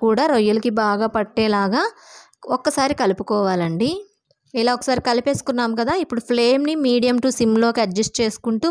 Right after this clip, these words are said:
మూత పెట్టుకుని ఒక ఐదు నిమిషాల పాటు మగ్గించుకోవాలి. మసాలా ఫ్లేవర్ అంతా రొయ్యలకు పడుతుంది. చూసారు కదా, ఐదు నిమిషాల తర్వాత నేను మూత తీసి చూపిస్తున్నానండి. చక్కగా మగ్గిపోయింది మసాలాతో పాటు రొయ్యలన్నీ కూడా.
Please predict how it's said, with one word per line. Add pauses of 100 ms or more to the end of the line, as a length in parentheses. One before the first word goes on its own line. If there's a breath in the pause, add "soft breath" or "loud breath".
(100)
మూత (120)
పెట్టుకుని
ఒక (140)
ఐదు
నిమిషాల
పాటు
మగ్గించుకోవాలి. (600 loud breath)
మసాలా
ఫ్లేవర్
అంతా
రొయ్యలకు
పడుతుంది. (420)
చూసారు
కదా, (240)
ఐదు
నిమిషాల
తర్వాత (120)
నేను
మూత
తీసి
చూపిస్తున్నానండి. (140)
చక్కగా (100)
మగ్గిపోయింది
మసాలాతో
పాటు
రొయ్యలన్నీ
కూడా.